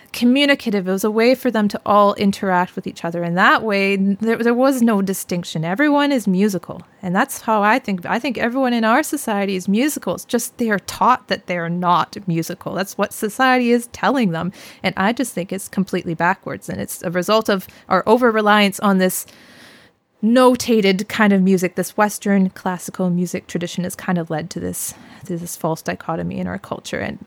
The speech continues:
I would love to spend my life fighting against it and trying to return music education to something that resembles, um, something that might be how we learned music a long, long time ago.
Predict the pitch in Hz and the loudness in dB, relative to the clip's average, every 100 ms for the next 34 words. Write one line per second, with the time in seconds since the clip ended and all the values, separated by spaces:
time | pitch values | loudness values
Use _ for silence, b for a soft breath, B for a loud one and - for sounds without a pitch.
0 | _ - - 185 185 180 180 - - 202 | _ -12 -2 0 2 2 -2 -6 -8 -6
1 | 185 196 175 - - 185 175 170 170 165 | 0 0 0 -6 -6 -2 0 0 -2 -2
2 | 170 - - 180 175 175 165 185 - 175 | -6 -10 -4 -2 -2 -4 -4 -6 -6 -6
3 | 180 180 - 180 180 - - b b b | -6 -8 -4 -4 -4 -6 -10 b b b
4 | b - 185 - 214 196 170 165 185 185 | b -8 -6 0 2 2 2 0 -2 -4
5 | - 180 190 - 180 - 196 - 202 - | -6 -6 -6 -6 -6 -6 -10 -6 -8 -4
6 | 196 190 185 202 214 311 330 220 170 180 | -2 -2 -4 -6 -2 -2 0 0 -2 -4
7 | - B B B B - - - - - | -12 B B B B -6 -6 -6 -10 -18
8 | _ - 269 262 233 220 214 - _ _ | _ -8 -6 -4 -2 -2 -2 -6 _ _
9 | - 226 214 214 202 196 190 196 - _ | -8 -6 -6 -8 -6 -4 -2 -4 -8 _
10 | _ 220 214 196 190 190 190 - - - | _ -8 -4 -2 -2 -4 -8 -8 -12 -10
11 | 202 180 170 190 196 202 214 - - - | -8 -4 -4 -4 -6 -6 -8 -10 -10 -8
12 | - | -8